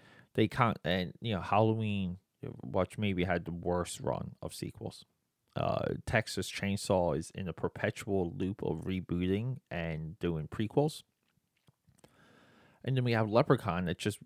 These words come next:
like, similar to Chucky, though, just went forward and crazier. But Leprechaun Two also got rebooted. So I think Leprechaun in the Hood or Leprechaun in Space might have been, like, the last one.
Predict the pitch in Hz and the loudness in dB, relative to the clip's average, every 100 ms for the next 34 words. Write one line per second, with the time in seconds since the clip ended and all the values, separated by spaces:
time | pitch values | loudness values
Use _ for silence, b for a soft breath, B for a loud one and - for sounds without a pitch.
0 | - - - 104 90 85 120 - - 135 | -20 -16 -4 0 0 -2 -10 -4 0 2
1 | 165 110 98 - - 135 - - - - | 4 4 4 0 2 0 0 -4 -4 -4
2 | - 92 104 104 90 - - 113 127 127 | -6 -6 -2 -2 -2 -8 -4 8 10 10
3 | - - - _ _ - 92 - - 131 | 8 -6 -14 _ _ -4 -2 -4 2 6
4 | 147 113 - - - _ _ _ _ _ | 6 4 0 -4 -8 _ _ _ _ _
5 | - - _ - 101 104 107 - 101 90 | -20 -20 _ 4 8 6 4 2 2 2
6 | - - - - - - - - - - | 2 0 0 -6 -8 -8 -8 -6 -6 -6
7 | - - - 101 - - - _ _ _ | -8 -12 -2 2 2 0 -4 _ _ _
8 | _ _ _ _ _ - 95 - 147 - | _ _ _ _ _ -12 -10 -6 -6 0
9 | 131 - 415 - 160 147 117 95 - 127 | 0 0 -2 0 -2 0 2 4 6 6
10 | 117 - - - - 110 95 - - 65 | 6 4 2 0 0 0 0 -4 -2 -2
11 | 58 - 60 - - - - - - - | -2 -6 -6 -4 -6 -6 -6 -8 -6 -6
12 | - - - - - | -6 -8 -8 -6 -8